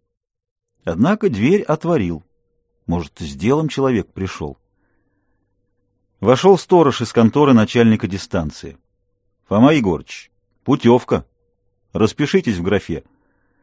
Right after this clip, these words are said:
Опять метёт, поезда станут». Расписавшись, Фома Егорыч поглядел в окно. Действительно, начиналась метель,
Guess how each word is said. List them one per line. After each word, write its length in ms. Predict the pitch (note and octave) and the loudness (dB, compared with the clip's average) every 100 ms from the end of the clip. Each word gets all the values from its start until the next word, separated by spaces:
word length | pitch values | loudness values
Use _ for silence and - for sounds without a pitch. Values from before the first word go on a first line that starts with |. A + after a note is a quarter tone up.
| _ _ _ _ | _ _ _ _
Опять 480 | A#2 B2+ F#3+ G3 C3 | 0 2 2 2 4
метёт, 640 | B2 A#2+ E3+ G3 - - _ _ _ - | 4 6 4 4 0 -20 _ _ _ -2
поезда 480 | G2 G#2 F2 C#3 | 0 0 2 0
станут». 580 | D3+ - C#3 C3 B2 - _ _ _ _ _ _ _ _ C6+ _ _ _ _ _ _ _ - | 0 0 4 4 2 -4 _ _ _ _ _ _ _ _ _ _ _ _ _ _ _ _ -8
Расписавшись, 880 | E2+ - A2 - F3 - D#3 - - | -6 -4 -6 -2 -2 -2 -8 -8 -8
Фома 300 | - B2 D3 | 2 4 4
Егорыч 440 | B2+ A2 A2 - | 2 0 0 -2
поглядел 400 | - F#2 G2 F#2+ | -6 -4 -2 -2
в 80 | E2+ | -2
окно. 360 | F2 A2+ D3+ D#3 _ _ _ _ _ _ _ _ _ | -2 0 0 -2 _ _ _ _ _ _ _ _ _
Действительно, 800 | - C3 - F3 A3+ F#3+ C#3+ G#2 | -4 -4 -2 -2 0 2 2 4
начиналась 600 | G#2+ - B2+ E3+ C#3+ - | 2 2 2 2 -2 0
метель, 540 | A2 G2+ - D#3 F3+ | 0 0 0 0 0